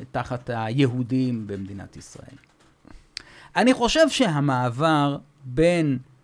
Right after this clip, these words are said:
השלטון ה-, ה-, אה, המוסלמי, so called, ל-, לשלטון ה-,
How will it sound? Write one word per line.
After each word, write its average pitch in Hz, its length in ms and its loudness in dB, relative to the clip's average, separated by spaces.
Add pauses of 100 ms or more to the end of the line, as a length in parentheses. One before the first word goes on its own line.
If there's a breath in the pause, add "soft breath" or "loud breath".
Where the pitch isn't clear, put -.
(1160)
השלטון 202 840 0 (320)
ה-, 139 60 -6 (340)
ה-, 120 800 -4 (680)
אה, 139 60 -12 (580)
המוסלמי, 143 720 0
so 120 460 -6
called, 110 340 -10 (640 soft breath)
ל-, 120 180 -2 (840)
לשלטון 127 1040 -4
ה-, 127 60 -4